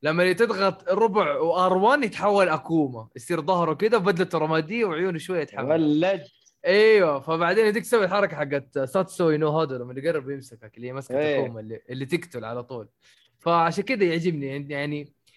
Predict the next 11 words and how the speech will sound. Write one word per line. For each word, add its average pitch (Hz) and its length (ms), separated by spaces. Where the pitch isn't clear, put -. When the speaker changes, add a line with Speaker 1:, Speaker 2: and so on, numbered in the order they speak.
Speaker 1:
آه، 139 720
ال-، 139 140
ال-، 139 320
الهادوكن، 233 880
آه، 143 140
فريو 185 460
قوية، 147 520
الشوريوكن 196 800
قوية 175 340
عند 139 180
كن، 131 380